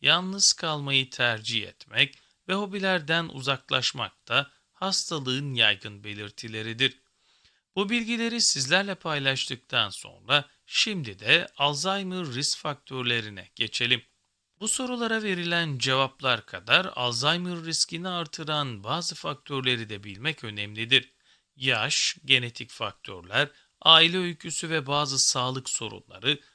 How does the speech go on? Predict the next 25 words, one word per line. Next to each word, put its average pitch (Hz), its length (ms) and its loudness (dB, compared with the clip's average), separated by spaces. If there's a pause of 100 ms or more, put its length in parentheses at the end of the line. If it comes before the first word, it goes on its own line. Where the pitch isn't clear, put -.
(200)
Alzheimer 160 560 2
için 160 540 -4
risk 127 260 -4
faktörlerini 110 800 -6
oluşturur. 107 640 -8 (480)
Ayrıca 208 480 6
yaşam 147 500 4
tarzı, 127 680 0
beslenme, 110 760 0
uyku 139 380 -8
düzeni 180 420 -2
ve 175 100 0
stres - 640 0
yönetimi 113 580 -8
de 131 240 0 (240)
hastalığın 160 760 2
seyrini 120 580 0
etkileyebilir. 107 920 -4 (520)
İşte 185 640 4
bazı 160 380 0
önemli 147 420 -2
risk 131 240 -2
faktörlerini 107 920 -6
şöyle 120 480 -2
sıralayalım. 107 720 -2